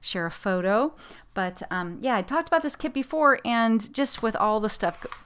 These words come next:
happening around here, I hadn't gotten around to doing it. And I'm so glad we,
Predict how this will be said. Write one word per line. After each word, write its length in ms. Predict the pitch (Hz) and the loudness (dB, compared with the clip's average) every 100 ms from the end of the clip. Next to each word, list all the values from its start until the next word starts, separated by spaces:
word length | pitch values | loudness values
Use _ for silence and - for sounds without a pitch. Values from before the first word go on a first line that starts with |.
| - | -8
happening 360 | 202 202 196 | -6 -2 -2
around 280 | 180 170 175 | -2 -2 -4
here, 260 | - 180 165 | -4 -6 -4
I 40 | 190 | -6
hadn't 340 | 185 269 269 | -8 -4 -2
gotten 260 | 220 214 196 | -2 -4 -4
around 180 | 190 196 | -4 -6
to 100 | 185 | -6
doing 260 | 233 269 | -2 -2
it. 120 | 208 | -2
And 140 | 214 240 | -2 0
I'm 80 | 233 | 0
so 200 | - 254 | 2 4
glad 280 | 254 269 | 6 6
we, 160 | 233 214 | 4 2